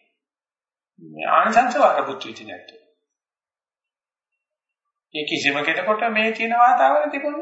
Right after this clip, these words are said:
නැහැ. කිසි කෙනෙක් කෙඳිරි ගෑවයි කියලා පොතකෝ තියලා තියෙනවා. ඇඬුවා කෙඳිරි ගෑවයි කියලා නෑ. කෙඳිරි ගාව ඇඬුවා තියෙන්නේ පෙරදිච්ච කට්ටිය. භාවනා කරගන්න බැරි කට්ටිය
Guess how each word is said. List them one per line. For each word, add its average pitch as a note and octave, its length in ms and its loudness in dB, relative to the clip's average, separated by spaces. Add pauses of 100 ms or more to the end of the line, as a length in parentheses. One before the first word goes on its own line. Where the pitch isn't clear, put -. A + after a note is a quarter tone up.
නැහැ. - 340 -6
කිසි G3+ 340 -8
කෙනෙක් A3+ 380 -2
කෙඳිරි A3 360 -4
ගෑවයි A#3 300 4
කියලා A3+ 220 0
පොතකෝ A3 360 2
තියලා B3+ 280 -4
තියෙනවා. C#4+ 280 -6 (1700)
ඇඬුවා D3+ 480 6
කෙඳිරි D#3+ 420 2
ගෑවයි G#3+ 360 6
කියලා C4+ 220 2
නෑ. C#4 180 2 (260)
කෙඳිරි G#3+ 400 -4
ගාව F#3 240 8
ඇඬුවා B3+ 380 6
තියෙන්නේ C#4+ 320 0
පෙරදිච්ච D#4 480 4
කට්ටිය. - 460 -6 (1600)
භාවනා C#3+ 300 4
කරගන්න - 400 0
බැරි D3+ 260 4
කට්ටිය C4+ 460 2